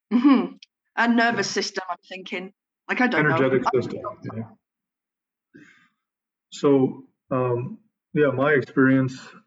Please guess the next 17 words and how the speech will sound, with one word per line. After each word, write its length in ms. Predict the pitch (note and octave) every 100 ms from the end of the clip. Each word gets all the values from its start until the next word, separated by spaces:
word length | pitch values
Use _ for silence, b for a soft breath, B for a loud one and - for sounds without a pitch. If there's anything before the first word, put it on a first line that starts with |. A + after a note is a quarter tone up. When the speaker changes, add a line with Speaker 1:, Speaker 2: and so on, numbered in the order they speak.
| -
Speaker 2:
um, 300 | B2+ B2 B2+
I 80 | C3+
don't 100 | D#3
know 160 | F3 F3
if 80 | E3
I've 160 | D3
seen 240 | - D#3+ D#3
any 200 | D3 C3+
benefits, 520 | C3 C3+ C3+ D3 -
but 260 | - B2+ B2+
I've 220 | B2+ B2
been, 300 | C3 B2 B2 _ -
you 100 | C3
know, 180 | A#2+ B2
I've 120 | A#2+
had, 200 | B2 B2+ _
uh, 200 | A2+ A2+